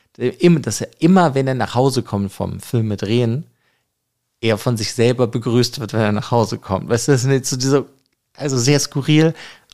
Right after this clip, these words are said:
hat unglaublich Spaß gemacht und ich verstehe einfach gar nicht, warum es das nicht im Deutschen gibt.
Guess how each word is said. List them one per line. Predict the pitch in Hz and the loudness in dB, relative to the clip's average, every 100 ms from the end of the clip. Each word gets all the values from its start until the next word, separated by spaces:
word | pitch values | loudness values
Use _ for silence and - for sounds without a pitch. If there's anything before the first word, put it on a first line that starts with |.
| _ - - | _ -8 -2
hat | 131 - | -2 2
unglaublich | 190 220 147 143 - | 4 4 4 2 0
Spaß | - 147 - | 0 -2 -2
gemacht | 135 135 143 | 0 0 0
und | 127 | -2
ich | 117 | -2
verstehe | 123 120 127 - | -2 -2 -2 -2
einfach | 107 113 | -4 -2
gar | 120 | 0
nicht, | 110 107 | 0 -2
warum | 117 104 | -4 -4
es | 110 - | -6 -4
das | 113 - | -6 -4
nicht | 117 - - 127 | -6 -8 -16 -14
im | 120 | -10
Deutschen | 104 101 - 117 | -6 -6 -6 -12
gibt. | - - | -14 -20